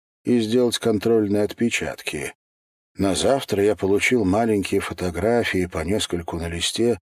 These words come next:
профессиональной фотобумаги. Тени времени выступили из тьмы, будто старая зеркалка вытолкнула их, а сама утонула в прошлом. Умершие от старости были молоды на этих отпечатках,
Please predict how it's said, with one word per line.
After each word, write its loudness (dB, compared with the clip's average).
профессиональной 0
фотобумаги. -6
Тени 2
времени 0
выступили -2
из -2
тьмы, 0
будто 0
старая 0
зеркалка 0
вытолкнула 0
их, 0
а -4
сама 0
утонула -2
в -8
прошлом. -8
Умершие 4
от 0
старости 0
были 4
молоды 0
на -2
этих -6
отпечатках, -6